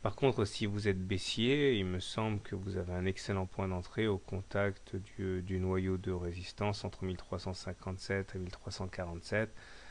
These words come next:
Et là, soyez sûr que vous serez pas seul à shorter l'or, hein.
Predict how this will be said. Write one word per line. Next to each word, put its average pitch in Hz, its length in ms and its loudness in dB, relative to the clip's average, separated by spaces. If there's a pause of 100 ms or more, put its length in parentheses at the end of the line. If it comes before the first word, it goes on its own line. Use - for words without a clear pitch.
(280)
Et 104 100 4
là, 101 300 6
soyez 98 300 2
sûr 107 240 -2
que - 100 -8
vous 101 120 0
serez - 200 -4
pas 101 160 2
seul 123 320 2
à 98 80 2
shorter - 420 -6
l'or, 82 300 -6
hein. 117 80 -4